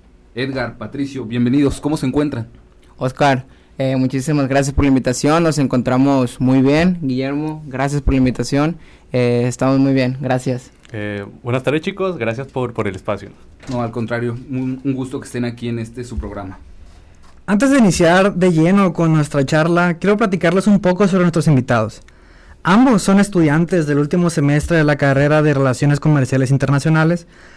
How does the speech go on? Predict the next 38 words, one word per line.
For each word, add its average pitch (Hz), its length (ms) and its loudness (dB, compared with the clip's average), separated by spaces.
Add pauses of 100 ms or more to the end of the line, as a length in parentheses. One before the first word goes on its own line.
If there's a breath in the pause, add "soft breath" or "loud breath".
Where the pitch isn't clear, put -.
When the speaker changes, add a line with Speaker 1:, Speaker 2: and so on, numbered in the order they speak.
(180 loud breath)
Speaker 4:
Además, 196 380 4
son 233 160 4
miembros 214 300 4
de 214 60 4
la 208 120 2
Comisión 156 420 2
de 180 60 4
Sustentabilidad 156 1040 2
y 165 80 0
Género 160 300 2
de 180 40 4
la 175 80 2
Facultad 151 380 -2
de 151 60 4
Estudios 151 260 0
Internacionales 151 600 2
y 165 60 2
Políticas 131 480 0
Públicas. 160 500 -2 (460 soft breath)
Iniciaremos 208 580 4
con 175 280 2
Jesús 156 280 0
Patricio 160 380 0
Siqueiros 143 500 0
Avilés, 139 460 0 (460 soft breath)
quien 170 240 4
nos 165 160 2
hablará 151 340 4
sobre 165 460 2
comercio 151 400 0
electrónico, 190 580 0 (160)
transformando 170 540 2
la 208 80 4
manera 165 420 2
en 165 140 2
que 151 80 -4
compramos. 127 500 -4 (640 soft breath)
Patricio, 196 480 2